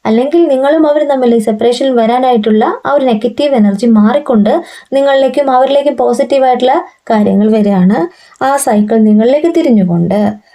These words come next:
ഒരു റീബർത്ത് സംഭവിക്കുകയാണ്, പുതുജന്മം ഉണ്ടാവുകയാണ്. പൂർണ്ണമായിട്ട് മനസ്സിലാക്കിയിട്ട് വേണം അവർ നിങ്ങളിലേക്ക് വരുവാൻ, അല്ലേ? അങ്ങനെയല്ലേ നിങ്ങൾ പ്രാർത്ഥിച്ചത്? "ഞാനെന്ന വ്യക്തിയുടെ ആ ഒരു സ്നേഹവും കരുതലും അവർ മനസ്സിലാക്കണം,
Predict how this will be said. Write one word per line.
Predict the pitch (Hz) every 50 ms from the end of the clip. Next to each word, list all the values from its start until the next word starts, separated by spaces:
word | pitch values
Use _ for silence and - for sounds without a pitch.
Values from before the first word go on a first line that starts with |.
| _ -
ഒരു | 240 247 254 240 220
റീബർത്ത് | 226 214 214 214 214 208 208 247
സംഭവിക്കുകയാണ്, | - - 226 208 190 196 196 196 190 - 226 214 208 196 190 208 - _ _ _ -
പുതുജന്മം | 226 233 214 247 214 208 208 196 196 202 214 214 - - -
ഉണ്ടാവുകയാണ്. | 240 214 202 190 185 196 196 202 196 190 180 180 185 - _ _ _ _ _ _ _ _ _ _ _ _ _ _ _ _ _ _ _ _ _ _ _ -
പൂർണ്ണമായിട്ട് | 247 254 277 311 339 339 339 339 339 359
മനസ്സിലാക്കിയിട്ട് | 339 320 277 262 208 - 269 269 262 269 240 277
വേണം | 262 269 254 240 247 247
അവർ | 247 233 240 240
നിങ്ങളിലേക്ക് | 240 240 226 220 220 233 240 214
വരുവാൻ, | 262 254 247 233 233 247 247 240 214 - - -
അല്ലേ? | 240 233 226 208 196 185 - - 202
അങ്ങനെയല്ലേ | 202 208 254 294 311 294 269
നിങ്ങൾ | 233 220 214 208 208
പ്രാർത്ഥിച്ചത്? | 208 196 190 190 - 208 208 214 202 208 202 208 208 _ _ _ _ _ 240
"ഞാനെന്ന | 262 269 294 320 330 330 320
വ്യക്തിയുടെ | 269 262 214 - - 262 254 240 220 208 202 202 - 202
ആ | 226
ഒരു | 233 247
സ്നേഹവും | 233 - 240 240 233 214 240 262 254
കരുതലും | 240 247 226 226 220 240 277 - -
അവർ | 277 285 320 302
മനസ്സിലാക്കണം, | 285 262 233 226 208 208 226 214 208 196 - 202 196 196 196 208 -